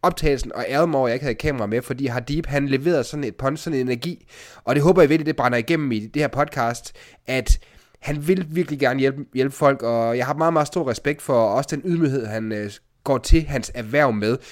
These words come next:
Det kan du også høre i, øh, vi snakker om i podcasten, og jeg synes bare overordnet set, at det her, det var en super, super fed podcast. Jeg vil ikke sige så meget mere andet end, at, øh, jeg håber, du får et, øh, spark inspiration, et skud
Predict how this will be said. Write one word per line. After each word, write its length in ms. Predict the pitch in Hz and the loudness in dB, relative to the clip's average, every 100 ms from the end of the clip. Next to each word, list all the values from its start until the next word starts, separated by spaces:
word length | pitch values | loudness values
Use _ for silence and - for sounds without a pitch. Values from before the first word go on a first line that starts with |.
| - - | -16 -8
Det 80 | |
kan 80 | 139 | -2
du 80 | 139 | 2
også 180 | 135 131 | 4 4
høre 260 | 135 156 | 4 2
i, 320 | - 110 104 101 | 2 -4 -4 -4
øh, 300 | 95 95 98 | -6 -8 -8
vi 40 | |
snakker 280 | 117 131 131 | -4 -2 -2
om 60 | |
i 40 | 123 | -4
podcasten, 720 | - 139 - 104 113 - 117 | -2 -2 -2 -4 -4 -8 -6
og 160 | 107 117 | -4 -4
jeg 80 | |
synes 200 | - 170 | -4 -6
bare 260 | - 123 135 - _ - | 0 2 2 -4 _ -2
overordnet 420 | 156 165 127 113 | 2 4 2 -2
set, 200 | - 156 | -2 -4
at 120 | - | -4
det 80 | 131 | -8
her, 60 | 131 | -8
det 120 | 139 | -6
var 60 | 131 | -6
en 80 | |
super, 340 | 120 - 185 120 | -6 -10 -8 -8
super 260 | - 135 98 | -8 -10 -8
fed 160 | 147 - | -8 -4
podcast. 640 | 123 127 113 90 - - - - - - - - _ _ _ - | -4 -4 -6 -8 -10 -14 -20 -20 -20 -20 -20 -20 _ _ _ -2
Jeg 100 | 156 | 2
vil 60 | |
ikke 120 | 214 | 2
sige 120 | - 196 | 2 0
så 80 | |
meget 200 | 180 160 | 4 4
mere 180 | 185 180 | 6 4
andet 360 | 120 156 160 135 | 4 2 2 2
end, 120 | 160 | 0
at, 300 | 117 123 - | -2 -4 -2
øh, 200 | 127 123 | 0 2
jeg 80 | 127 | 4
håber, 200 | 147 185 | 2 2
du 120 | 180 | 0
får 340 | 160 175 165 107 | 0 2 2 2
et, 220 | 113 - | -4 -6
øh, 200 | 107 98 | -8 -6
spark 280 | - 104 113 120 - - | -6 -4 -6 -10 -20 -12
inspiration, 580 | 127 - 110 - 185 147 | -10 -6 -6 0 0 0
et 140 | 113 | -6
skud 340 | - - 120 | -6 -4 -2